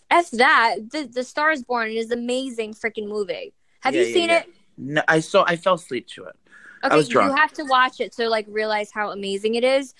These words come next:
Speaker 1: and to realize, like, that she got freaking gypped. I'm
Speaker 2: Yeah.
Speaker 1: so annoyed. So I feel like they don't really take her seriously as an actress.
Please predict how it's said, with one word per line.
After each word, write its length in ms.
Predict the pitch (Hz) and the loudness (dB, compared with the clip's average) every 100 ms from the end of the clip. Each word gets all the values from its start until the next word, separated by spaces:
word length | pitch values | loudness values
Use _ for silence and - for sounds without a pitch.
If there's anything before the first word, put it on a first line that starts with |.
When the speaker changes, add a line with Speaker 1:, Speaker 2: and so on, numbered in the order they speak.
| - | -6
Speaker 1:
and 160 | 226 220 | -4 -2
to 100 | 226 | 0
realize, 460 | 226 214 208 208 | 0 0 0 -2
like, 160 | 202 190 | -4 -4
that 120 | 202 | -6
she 240 | - 226 220 | -6 -8 -2
got 200 | 208 - | -2 -2
freaking 420 | - 220 202 190 | -6 -6 -6 -8
gypped. 640 | 175 196 196 - - - _ _ - | -4 2 2 0 -12 -20 _ _ -4
I'm 140 | 226 | 0
Speaker 2:
Yeah. 160 | - 226 | 2 4
Speaker 1:
so 180 | 233 | 2
annoyed. 400 | 208 196 160 143 - - - | 2 -4 -8 -10 -12 -20 -2
So 160 | 269 247 | 2 4
I 120 | 269 | 2
feel 240 | 285 285 | 0 2
like 180 | 277 269 | 2 2
they 100 | 262 | -2
don't 140 | 269 | -2
really 160 | 262 247 | -4 -6
take 180 | 240 233 | -6 -6
her 80 | 220 | -6
seriously 520 | 240 233 269 262 220 | -4 -4 -4 -2 -2
as 120 | 202 | -2
an 60 | 208 | -2
actress. 460 | 226 285 220 180 | -4 -2 -4 -6